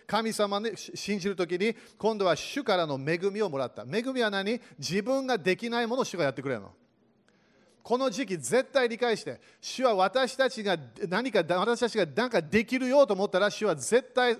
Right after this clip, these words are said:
いろんな面で助けることできないの。神様はへりくだるものにしか恵みを与えないの。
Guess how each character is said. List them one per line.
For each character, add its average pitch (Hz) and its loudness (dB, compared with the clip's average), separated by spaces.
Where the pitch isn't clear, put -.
い 202 -8
ろ 240 2
ん - -2
な 240 -2
面 220 -2
で 151 -4
助 175 -4
け - 2
る 185 -2
こ 180 -6
と 180 -2
で 147 -6
き 139 -8
な 120 -8
い - -12
の。 95 -18
神 285 0
様 190 0
は 147 4
へ 220 2
り 269 0
く 262 -6
だ 262 6
る 247 2
も 269 -2
の 220 0
に 170 0
し - -8
か 156 0
恵 160 -2
み 170 -6
を - -4
与 139 -4
え 135 -4
な 127 -8
い - -12
の。 92 -18